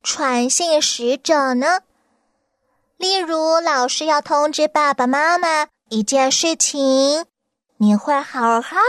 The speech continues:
的转达让爸妈知道吗？例如，A 同学写了一张纸条，内容是要转达给 B 同学的，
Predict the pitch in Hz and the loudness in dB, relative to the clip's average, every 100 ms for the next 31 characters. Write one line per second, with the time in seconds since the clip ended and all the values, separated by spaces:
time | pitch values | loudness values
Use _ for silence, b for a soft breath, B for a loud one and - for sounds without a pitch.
0 | 508 453 - 330 302 285 285 277 302 311 | 2 0 0 0 0 0 -2 0 0 0
1 | 294 302 277 269 262 269 - 285 294 294 | 0 0 0 0 0 -2 -2 -2 2 2
2 | 294 277 277 285 _ _ _ _ _ _ | 2 2 0 -2 _ _ _ _ _ _
3 | _ _ _ _ - 294 381 320 302 302 | _ _ _ _ -8 -2 -2 0 0 2
4 | 339 349 _ _ - 285 320 311 262 285 | 2 0 _ _ 0 0 0 -2 -2 0
5 | - 269 254 285 - 285 269 302 311 330 | 2 2 2 0 0 0 2 0 0 0
6 | 330 330 294 247 294 277 269 311 349 _ | 0 -2 -8 -6 -2 0 2 0 -2 _
7 | _ _ _ 285 277 262 233 240 233 254 | _ _ _ 0 2 2 2 2 2 2
8 | 269 320 320 311 - 277 262 269 370 453 | 0 0 0 0 0 0 0 0 -2 0
9 | 330 254 349 508 - 311 302 - 294 269 | -2 -2 0 0 2 0 2 0 0 0
10 | 320 311 | 0 -2